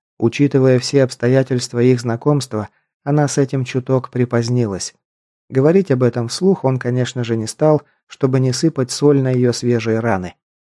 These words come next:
Они, я, ты, у, Девчушка окончательно потеряла всяческую способность внятно говорить и мыслить и ударилась в тихую истерику. «Ну всё, не плачь, всё уже закончилось, они получили по заслугам».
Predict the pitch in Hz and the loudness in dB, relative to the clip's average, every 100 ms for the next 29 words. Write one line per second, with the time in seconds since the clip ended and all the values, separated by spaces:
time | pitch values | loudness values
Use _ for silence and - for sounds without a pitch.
0 | _ _ _ _ _ _ _ _ - 165 | _ _ _ _ _ _ _ _ -4 0
1 | 190 202 175 - - 147 196 175 131 _ | 4 4 2 -2 -16 -6 -4 -2 -4 _
2 | _ 202 196 147 _ _ _ - 247 233 | _ 2 2 2 _ _ _ -8 0 2
3 | 226 226 220 214 - _ _ _ _ - | 4 6 6 4 2 _ _ _ _ -10
4 | 117 117 - 151 - 135 139 135 147 143 | -6 -4 0 0 2 2 2 2 2 2
5 | 135 127 127 135 135 131 123 139 131 123 | 0 0 -2 2 4 4 2 0 0 -4
6 | - 123 - 123 - 139 131 123 - 131 | -2 -2 -2 -2 2 2 2 -2 -2 0
7 | 139 131 127 120 123 131 135 127 123 170 | 0 0 -2 -2 0 2 0 -2 0 0
8 | - 156 - - 131 120 147 160 151 143 | 0 -2 -2 0 2 4 2 4 2 0
9 | - - 131 127 120 117 113 - 101 95 | -4 -4 -4 0 0 0 -2 -2 -2 -2
10 | - - _ _ _ _ _ _ _ - | -8 -12 _ _ _ _ _ _ _ -8
11 | 120 120 - 120 117 120 135 104 - - | -8 -4 2 2 2 0 0 0 -4 -6
12 | 160 165 156 147 147 139 113 - 85 92 | -2 0 2 2 2 2 -2 -4 -12 -12
13 | - 123 143 175 165 156 147 156 143 135 | -12 -6 -2 0 2 0 2 2 2 2
14 | 127 123 117 107 98 | 0 0 0 -2 -2